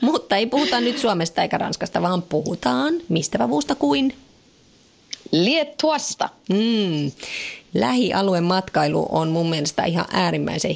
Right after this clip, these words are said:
Speaker 1: hienoa. Mä harrastan sitä täältä Ranskasta käsin ennen kaikkea, öö, jo siksi, että se on mielenkiintoista, ja,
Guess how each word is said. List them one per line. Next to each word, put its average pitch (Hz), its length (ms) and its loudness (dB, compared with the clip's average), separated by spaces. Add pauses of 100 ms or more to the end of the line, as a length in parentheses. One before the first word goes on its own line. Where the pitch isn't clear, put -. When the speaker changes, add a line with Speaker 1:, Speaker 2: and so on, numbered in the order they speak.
Speaker 1:
hienoa. 185 500 2
Mä 170 220 -2 (140)
harrastan 175 420 0
sitä - 200 -2
täältä 175 220 -2
Ranskasta 214 520 0 (280)
käsin 196 400 0
ennen 196 340 2
kaikkea, 233 460 0 (380)
öö, - 200 0 (800)
jo 180 160 2
siksi, 180 260 0
että 170 120 -2
se - 60 -2
on 175 220 0
mielenkiintoista, 170 840 0
ja, 175 200 0